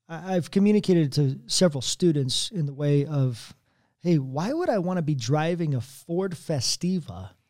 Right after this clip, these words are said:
when God's got a Ford Mustang for me?" <laughs> My plan is like, "Hey, I got a Ford Festiva and it's gonna get me from point A to point B, but God's got a Ford Mustang." Why would we settle for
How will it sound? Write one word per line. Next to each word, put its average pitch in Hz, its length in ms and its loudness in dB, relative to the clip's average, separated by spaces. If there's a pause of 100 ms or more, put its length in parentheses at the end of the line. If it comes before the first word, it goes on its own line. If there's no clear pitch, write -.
(720)
when 165 280 0
God's 175 360 -2
got 208 180 -2
a 143 60 -2
Ford 151 360 -2 (140)
Mustang 135 560 -4
for - 160 -18
me?" 107 280 -20 (200)
<laughs> - 280 -20 (340)
My 185 280 0
plan 156 500 -4
is 156 180 -2
like, 147 220 -2
"Hey, 196 180 -4
I 190 140 -8
got 196 160 -8
a 233 60 -8
Ford 180 300 -6
Festiva 170 760 -4
and 151 80 -4
it's 160 140 -6
gonna 208 120 -2
get 170 160 -6
me 156 60 -6
from 151 160 -16
point 170 280 -6
A 151 60 -2
to 139 60 -4
point 135 380 -10
B, 254 160 -4
but 151 240 -6
God's - 280 -8
got 196 200 -6
a 156 60 -8
Ford 160 420 -12
Mustang." 160 680 -8 (1400)
Why 185 180 -8
would 349 180 -2
we 277 120 0
settle 196 540 2
for 139 320 -4